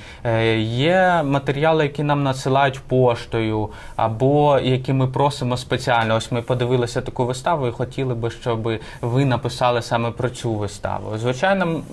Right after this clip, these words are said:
тексти змінюються і по рівню, і по настрою, і ми сподіваємося, що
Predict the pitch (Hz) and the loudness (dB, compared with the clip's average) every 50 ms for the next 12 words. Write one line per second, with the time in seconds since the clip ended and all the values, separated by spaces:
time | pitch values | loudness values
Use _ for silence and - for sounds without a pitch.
0 | 202 - - - 156 - - - - 147 139 123 143 165 196 214 208 185 156 - | -12 -6 0 2 2 2 0 -2 -2 0 2 2 2 2 2 2 2 0 -2 0
1 | - 135 123 113 - - 131 127 123 120 120 - - - - - - 131 147 165 | 0 2 2 0 0 2 2 4 4 4 2 -2 -12 -16 -14 -8 -4 0 2 2
2 | 165 151 151 139 131 - - 135 131 135 135 135 143 160 180 175 - - - 135 | 2 2 2 0 0 0 -2 -2 0 0 0 2 4 2 2 2 -2 -6 -2 0
3 | 131 123 120 117 113 107 - - - 117 123 123 131 131 123 123 120 120 123 123 | 2 2 2 2 0 -2 -4 -6 -4 -2 -2 0 2 2 2 2 2 2 0 0
4 | 127 - - 139 135 139 135 147 151 156 151 147 143 139 - - - 135 131 135 | 0 0 0 0 2 2 2 4 4 4 4 2 0 0 0 2 2 2 2 2
5 | - - - 131 127 127 | -2 -2 2 2 2 2